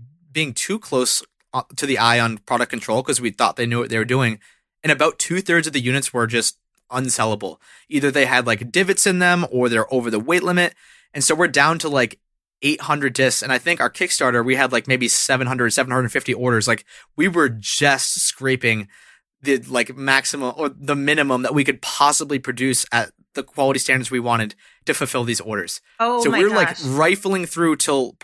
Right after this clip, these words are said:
Speaker 1: I think we stayed up till six A M or seven A M one day. We were rifling through discs for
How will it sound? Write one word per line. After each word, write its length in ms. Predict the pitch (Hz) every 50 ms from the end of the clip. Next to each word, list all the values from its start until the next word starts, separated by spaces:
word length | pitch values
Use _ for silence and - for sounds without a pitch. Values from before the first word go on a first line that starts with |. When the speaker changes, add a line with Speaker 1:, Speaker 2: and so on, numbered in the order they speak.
| - -
Speaker 1:
I 60 | -
think 140 | 226 254 247
we 60 | 180
stayed 200 | - - 165 175
up 80 | 151
till 140 | - - 120
six 320 | - - - 156 131 - 147
A 100 | 131 127
M 240 | 131 127 123 117 -
or 120 | - 139
seven 260 | 123 - 143 143 135
A 40 | 127
M 120 | 123 127 127
one 160 | 120 117 113
day. 220 | 113 107 107 107 - - - - - _ _ _ _ _ _
We 100 | 147 160
were 220 | 156 139 147 151 143
rifling 500 | 123 127 143 151 160 - - 170 160 147
through 180 | - 156 143
discs 280 | 131 139 131 120 - -
for 340 | - - 123 117 110 101